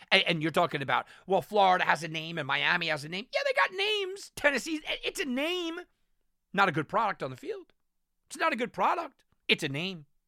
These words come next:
but it's not a good product. So this is now, how do we relate this to sports betting? Well, people are going to overreact to the rankings. I expect Alabama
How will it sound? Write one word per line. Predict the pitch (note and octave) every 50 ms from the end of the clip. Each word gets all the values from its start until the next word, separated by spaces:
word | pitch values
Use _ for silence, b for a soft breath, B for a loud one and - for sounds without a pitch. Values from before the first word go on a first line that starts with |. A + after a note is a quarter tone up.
| _ _ _ _ _
but | G#3+ G3+
it's | - - D#3+
not | C#3+ B2
a | G#2
good | G#2+ G#2+ -
product. | - E3 F3+ C#3+ F#2+ - - _ _ _ _ _ _ _ _ _ _ _ _ _ _ _ _ _
So | - - A#3 A#3+ A3 G3+ F#3 - _ _ _ _ _ _ _ _ _ _ _ _ _ _ _ _ _ _ _ _ _
this | D#3+ D#3 E3 A3+ E4+ D4+ - -
is | E4+ B3 F#3
now, | F#3+ G3 F#3+ F#3 F3+ F3 F3 F3 - -
how | - - F#3 F#3
do | F#3+ F#3
we | E3+ F3 E3
relate | D#3 D3+ D3 C#3+ C#3 C3+ A#2 -
this | B2+ A#2 -
to | - G#2+
sports | - - - G#2 F#2 - -
betting? | - F#2+ D2 C2 _ _ _ _ _ _ _ _ _ _ _ _ _
Well, | G#3+ A3 A3
people | - - - C4+ D4+ - F4+ F4 E4
are | D#4+ D4+
going | E3+ F3 F#3 F3+ F3 E3+ D#3+ - - -
to | C#3+ C#3+ C#3+ C3+ A#2 b b b b b b b b b _ -
overreact | E3 F3 G3 E3+ C3+ D#3 D#3 C#3+ C#3 C3+ C3 B2 A#2 A#2 A#2 A2+ A#2 A#2+ - - _ - - _ _ -
to | A#2+ G#2+
the | G2+
rankings. | G2 F#2+ F#2 F2+ E2+ D#2 _ - - _ _ _ _ _ _ b b b b b b b b -
I | F3 G#3+ A#3+
expect | A3+ G#3 F3+ - - - - F#3 E3+ - - D#3+
Alabama | D#3 D#3 F#3 A3+ A3+ D#3+ C3 C#3+ C3+ B2+ B2+ B2+ C3+ D#3